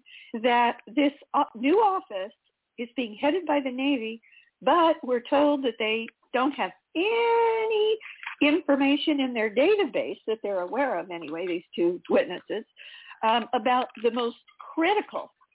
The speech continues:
uh, information, uh, of, um, genuine apparent threats, um, to our national security. Um, so number two in my items is a book that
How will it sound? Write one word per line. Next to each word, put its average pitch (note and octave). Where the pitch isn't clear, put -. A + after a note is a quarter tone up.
uh, A#3
information, A#3+
uh, G#3
of, A3+
um, G3+
genuine A3
apparent D4+
threats, -
um, A3
to B3
our A#3
national A3+
security. D#4
Um, A3
so C#4+
number E4+
two D#4+
in C4
my A#3
items G#3+
is B3
a A#3
book C4+
that A3+